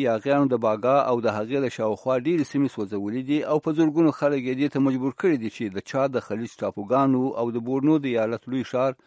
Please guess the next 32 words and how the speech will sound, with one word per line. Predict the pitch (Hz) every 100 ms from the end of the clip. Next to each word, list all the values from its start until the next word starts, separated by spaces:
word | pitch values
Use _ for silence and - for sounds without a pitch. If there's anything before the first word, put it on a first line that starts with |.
| _ 113
میدوګوري | 104 107 98 120 151
ته | -
پناه | 104 101 90
وروړي. | 82 78 - - _ - - _ -
د | 143 131
ځینو | 185 185
تخمینونو | 170 147 - 131 139 151 156
له | 143
مخې | 123 139 - 147
د | 135
هغو | 117 139
خلکو | 123 117 101
شمیر | 98 123 123
چې | - -
په | 110
تېره | 165 185 170
اونۍ | 147 151
کې | 151 151
وژل | 143 143 -
شوي | 147 143
دي | 139 135 _ _ _
د | 117 -
څو | 165 160
سوو | - 156 156 160 - -
او | 113 113
دوو | 107 143 180
زرو | 156 113
تنو | - 113 123 127 _ -
په | 92
شاوخوا | 104 98 - 117
کې | 101 92
دی. | -